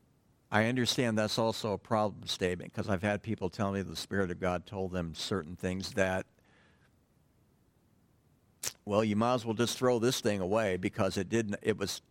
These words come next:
in complete contradiction to what God has declared in his word." So then guess what? The Holy Spirit didn't tell you. All right? That's real clear to me. Um,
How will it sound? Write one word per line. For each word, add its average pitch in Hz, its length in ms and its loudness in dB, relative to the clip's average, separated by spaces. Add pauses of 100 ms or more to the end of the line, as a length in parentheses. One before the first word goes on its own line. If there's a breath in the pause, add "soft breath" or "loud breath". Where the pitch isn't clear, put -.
in 104 140 -6
complete 131 440 0
contradiction 107 840 -2
to 107 100 -4
what 90 260 -2
God 98 220 2
has 85 120 -6
declared 95 420 -2
in 82 120 -10
his 80 160 -14
word." 95 220 0 (320)
So 85 320 0 (320 soft breath)
then 95 320 2
guess 107 300 2
what? 98 220 -2 (560 soft breath)
The - 100 -10
Holy 95 240 -8
Spirit - 560 2
didn't - 240 -6
tell 90 260 -2
you. 62 80 -12 (720 soft breath)
All 92 60 -10
right? 80 200 -8 (360)
That's - 240 -6 (480)
real 107 160 2
clear 95 340 -2
to 73 60 -10
me. - 200 -14 (720)
Um, 85 360 -2